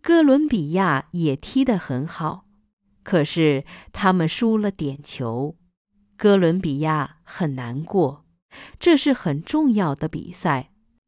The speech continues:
输了就要回家，所以哥伦比亚要回家了。瑞士可以去下一场了。今天两个队打了零比零，最后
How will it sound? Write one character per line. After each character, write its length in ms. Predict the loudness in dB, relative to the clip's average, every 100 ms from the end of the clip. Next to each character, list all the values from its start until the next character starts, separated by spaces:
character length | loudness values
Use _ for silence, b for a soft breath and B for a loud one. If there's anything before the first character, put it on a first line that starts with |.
| _ _
输 400 | -2 4 4 6
了 320 | 4 2 0 B B B 0
就 200 | 2 4
要 200 | 2 -2
回 340 | -4 -4 -4
家， 420 | -2 0 0 -2 -8 _ _ _ _ _ _
所 280 | 2 4
以 280 | 4 2 -4 B B B
哥 200 | 0 4
伦 220 | 6 4
比 300 | 2 -2 -2
亚 320 | -2 0 -2 -8 _
要 280 | 0 0 0
回 340 | -4 -6 -6
家 300 | -4 -4 -2
了。 260 | -4 -6 -8 _ _ _ _ _
瑞 280 | -2 4 4
士 460 | 4 0 0 0 -8
可 240 | -8 0 2
以 260 | 2 0
去 300 | -2 -2 -2
下 320 | -2 -2 -2 -2
一 120 | -4
场 380 | -6 -10 -12 -10
了。 220 | -10 -10 _ _ _ _ _ _ _
今 240 | 0 0 2
天 380 | 2 2 0 -4 B B 2
两 280 | 4 4
个 140 | 4 0
队 400 | 4 4 2 -2
打 180 | -2 0
了 160 | 0 -2
零 320 | -2 0 -2
比 220 | -2 -4
零， 400 | -4 -4 -4 -6 -10 _ _ _ _ _ 0
最 200 | 2 2
后 380 | 2 0 0